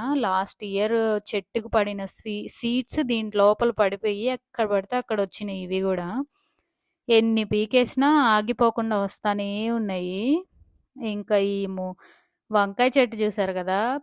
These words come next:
పిచ్చి పిచ్చిగా పెరిగిపోతా ఉన్నాయి కానీ కాయలు మాత్రం నిలబడట్లేదన్నమాట.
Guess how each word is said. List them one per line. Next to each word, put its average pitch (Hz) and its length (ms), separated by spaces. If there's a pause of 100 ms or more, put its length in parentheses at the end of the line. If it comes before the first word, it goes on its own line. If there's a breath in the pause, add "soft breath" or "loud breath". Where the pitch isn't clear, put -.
పిచ్చి - 340
పిచ్చిగా 254 340
పెరిగిపోతా 254 680
ఉన్నాయి 214 300
కానీ 185 280 (180)
కాయలు 196 360
మాత్రం 202 340
నిలబడట్లేదన్నమాట. 185 1000